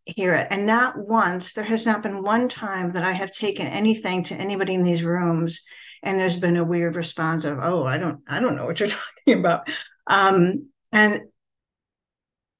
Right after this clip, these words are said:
yeah, I don't have any words for that. I, I will say,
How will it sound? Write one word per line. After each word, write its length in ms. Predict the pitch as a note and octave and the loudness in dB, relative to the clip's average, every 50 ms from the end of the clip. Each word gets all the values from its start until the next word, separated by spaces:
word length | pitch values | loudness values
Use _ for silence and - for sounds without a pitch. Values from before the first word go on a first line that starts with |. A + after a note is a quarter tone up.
| _ _ _ _ _ _ _ _ _ - | _ _ _ _ _ _ _ _ _ -2
yeah, 280 | A#3 F#3+ F3 D3+ C#3 C3+ | 2 2 2 2 2 2
I 80 | - | 2
don't 240 | G3+ A3 A3+ A3 - | 2 2 2 2 -2
have 180 | - - A3 F#3+ | -4 -4 -2 -2
any 140 | F#3 F#3 F3 | -2 -2 -2
words 280 | E3+ E3+ F3+ F3 - | -2 -2 -2 -4 -6
for 100 | - - | -6 -4
that. 180 | D#3 - - - | -4 -4 -2 2
I, 200 | - A3 A3+ A#3 A#3 | 4 4 4 4 4
I 120 | B3 B3 B3 | 2 2 4
will 160 | B3 B3 B3 | 4 4 2
say, 460 | - - D4 C#4 C4+ C#4 C4+ C4+ C#4 | 2 2 2 4 4 4 2 2 -2